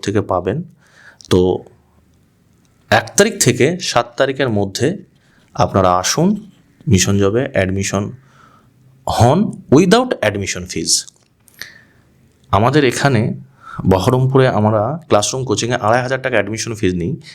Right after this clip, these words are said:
সেটা টোটালটাই ফ্রি। শুধুমাত্র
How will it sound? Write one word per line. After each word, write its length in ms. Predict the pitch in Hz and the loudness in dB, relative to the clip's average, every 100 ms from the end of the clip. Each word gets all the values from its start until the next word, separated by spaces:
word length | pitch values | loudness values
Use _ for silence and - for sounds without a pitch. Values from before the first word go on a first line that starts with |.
| - | -4
সেটা 220 | - 131 | 0 2
টোটালটাই 580 | 131 117 123 127 135 147 | 2 2 0 0 -4 -6
ফ্রি। 360 | - 87 69 - _ _ _ - - | -6 -6 -6 -12 _ _ _ -14 -4
শুধুমাত্র 880 | - 135 135 208 196 190 120 165 - | 0 2 4 4 2 -2 -4 -4 -6